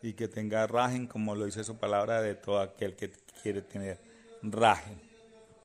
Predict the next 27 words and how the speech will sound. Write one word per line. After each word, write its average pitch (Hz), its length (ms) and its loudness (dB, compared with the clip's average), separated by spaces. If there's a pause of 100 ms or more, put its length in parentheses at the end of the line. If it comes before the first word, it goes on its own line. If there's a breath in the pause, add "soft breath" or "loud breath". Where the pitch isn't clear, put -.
(1300 soft breath)
Eh, 113 720 0
la 113 140 -4
paracha 117 340 0
que 175 80 2
empezamos 151 440 -2
a 170 40 0
estudiar 110 480 -2
esta 127 260 -4
semana 123 540 -4
y 131 80 -10
será 101 220 -4
estudiada 104 340 -4
por 117 140 -6
espacio 104 420 -8
de 113 100 -4
tres 98 400 -10 (380 soft breath)
semanas, 113 640 -2
tres 101 340 -8 (400 soft breath)
Shabbatot, 101 720 0
como 117 240 -6
dice 101 220 -10
la 107 100 -10
palabra, 101 380 0
es 104 60 -4
la 107 140 -2
paracha 104 640 -4
once, 110 480 0